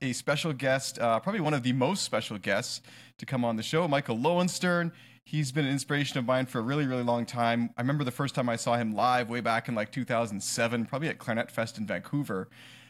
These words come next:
Um, but he's been a real kind of, uh, inspiration for this podcast, giving me lots of, you know, push along the way to keep it going,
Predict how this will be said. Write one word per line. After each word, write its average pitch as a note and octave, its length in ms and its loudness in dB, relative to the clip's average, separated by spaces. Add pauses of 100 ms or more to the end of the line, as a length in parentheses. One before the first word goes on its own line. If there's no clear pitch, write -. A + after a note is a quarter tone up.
(140)
Um, A2 520 2
but A#2+ 160 2
he's D3+ 160 0
been D3 140 0
a C#3+ 40 2
real C#3 240 2
kind C#3 200 0
of, A#2+ 220 -2
uh, G#2 340 2 (200)
inspiration C#3+ 460 -2
for C3+ 80 -4
this A2 120 -4
podcast, D#3+ 540 -4
giving C#3+ 220 -2
me C#3 120 0
lots B2 280 0
of, A2+ 200 -4
you B2 60 -2
know, G2+ 240 -2 (320)
push F3+ 220 0
along C#3+ 220 2
the A#2+ 60 -2
way C3 120 -2
to B2+ 80 -6
keep B2 200 -4
it - 60 -8
going, C#3+ 400 2